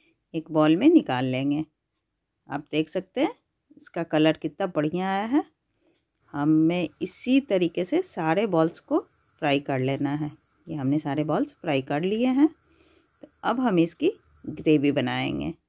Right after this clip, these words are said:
इसके लिए हमने एक कढ़ाई में तेल गरम कर लिया, उसमें ऐड करेंगे कटे हुए लहसुन और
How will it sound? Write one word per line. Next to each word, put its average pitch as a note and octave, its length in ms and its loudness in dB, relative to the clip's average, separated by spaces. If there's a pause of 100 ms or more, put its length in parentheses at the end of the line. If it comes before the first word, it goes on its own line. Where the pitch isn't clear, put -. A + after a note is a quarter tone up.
(760)
इसके G3 380 -4
लिए B3+ 320 2
हमने F3 300 0
एक E3+ 120 -8
कढ़ाई E3+ 240 -2
में F4 120 0
तेल D3+ 200 0
गरम F#3+ 280 -2
कर A3+ 160 -6
लिया, D4 180 2
उसमें E3 320 2
ऐड D3+ 180 0
करेंगे F#3 360 -2
कटे C3+ 280 -4
हुए D3 220 -2
लहसुन E3+ 480 0 (2000)
और B3+ 160 0